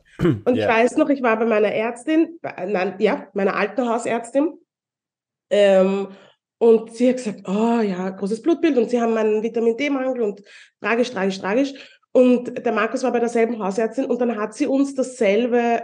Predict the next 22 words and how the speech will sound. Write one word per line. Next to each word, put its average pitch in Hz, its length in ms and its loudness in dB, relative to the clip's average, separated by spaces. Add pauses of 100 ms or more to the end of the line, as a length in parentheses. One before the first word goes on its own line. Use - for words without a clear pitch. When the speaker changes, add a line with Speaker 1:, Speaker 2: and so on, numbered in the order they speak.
Speaker 2:
verschrieben, 196 500 -2
dieselbe 190 380 -2
Menge. 151 400 0 (600)
Und 240 120 2
wir 254 80 2
sind 254 200 -2
zur 240 80 0
Apotheke 277 460 0
gegangen 226 580 2
und 208 140 -2
ich 233 120 -10
hat-, 240 200 -4
ich - 120 -8
sag's 269 260 0
ganz 254 160 0
ehrlich, 226 220 2
ich 226 100 -6
hatte 214 180 -6
keine 190 240 -2
Ahnung. 185 300 -4 (520)
Und, 247 760 6
ähm, 202 960 2